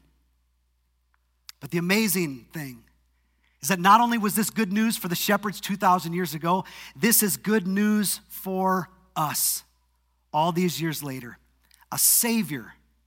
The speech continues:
has been born for all people. And last time I checked, all means all,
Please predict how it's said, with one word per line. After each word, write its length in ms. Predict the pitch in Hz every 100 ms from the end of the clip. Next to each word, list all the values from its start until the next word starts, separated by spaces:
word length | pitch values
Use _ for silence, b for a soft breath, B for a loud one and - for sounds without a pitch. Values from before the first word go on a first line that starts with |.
| _ _ _ _ _
has 240 | - 160
been 200 | 127 170
born 500 | 156 196 190 196 190
for 640 | 180 - 160 156 156 151 - _ _ _ _ _ _ _ _ -
all 200 | 226 233
people. 640 | - 247 240 233 190 - _ _ _ _ _ _ _ -
And 100 | 185
last 220 | 226 -
time 120 | 220
I 80 | 214
checked, 280 | - 226 - -
all 280 | 208 226 220
means 520 | 208 214 214 196 - b b b _ _ -
all, 580 | 226 220 190 156 113